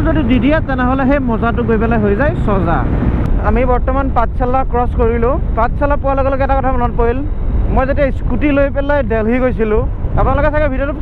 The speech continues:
চাইছে, তেতিয়া কি হৈছিলে, আমাৰ স্কুটিখন অকণমান প্ৰব্লেম দিছিলে। স্কুটিত যে বেল থাকে, বেলডাল মানে ছিঙি গৈছিলে। মই ভিডিঅ'ত দেখাইছিলোঁ আপোনালোকক। চ' এইখিনি জেগা আহিলে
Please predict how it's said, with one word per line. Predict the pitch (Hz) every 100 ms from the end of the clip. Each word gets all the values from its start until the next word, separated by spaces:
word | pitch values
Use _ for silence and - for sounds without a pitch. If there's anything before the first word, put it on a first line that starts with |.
| -
চাইছে, | 214 214 269 240 247 - - - - - - - - - - - - - - -
তেতিয়া | 240 - 302 214
কি | 277 277
হৈছিলে, | 262 240 220 220 - - - - - - - - - - - - - - - -
আমাৰ | 220 285 -
স্কুটিখন | - 262 277
অকণমান | 277 269
প্ৰব্লেম | 254 240 262
দিছিলে। | 254 - 277 294 311 - 247
স্কুটিত | - 302 277
যে | 302 -
বেল | 247 269
থাকে, | 269 247 302 - - - - 165
বেলডাল | 220 240 262 285
মানে | 285 294 -
ছিঙি | 269 285
গৈছিলে। | 269 - 196 202
মই | 269 240
ভিডিঅ'ত | 233 254
দেখাইছিলোঁ | 247 262 262 285 269
আপোনালোকক। | 240 240 285 - - - - - - - - - - - - - - - -
চ' | 285 269
এইখিনি | 262 277 214
জেগা | 208 214
আহিলে | 311